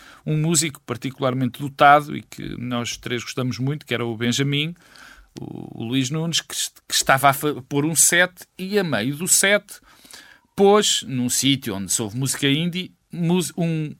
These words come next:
uma banda cabo-verdiana que eu nunca tinha ouvido. E eu fiquei, adorei aquela música, dancei-a furiosamente e depois cheguei a casa e fui ver quem eram os indivíduos.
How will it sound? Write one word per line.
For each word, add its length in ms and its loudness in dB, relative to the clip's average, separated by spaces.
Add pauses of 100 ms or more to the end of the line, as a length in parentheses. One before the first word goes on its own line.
uma 280 2
banda 420 4
cabo-verdiana 920 0
que 120 -8
eu 80 -2
nunca 280 -4
tinha 240 -6
ouvido. 300 -14 (1500)
E 100 8
eu 80 6
fiquei, 720 2 (720)
adorei 380 6
aquela 320 4
música, 580 2
dancei-a 580 4
furiosamente 1000 0 (100)
e 100 0
depois 280 0
cheguei 220 4
a 60 0
casa 560 4
e 140 -2
fui 480 -4
ver 600 4 (460)
quem 140 2
eram 180 2
os 120 0
indivíduos. 680 -6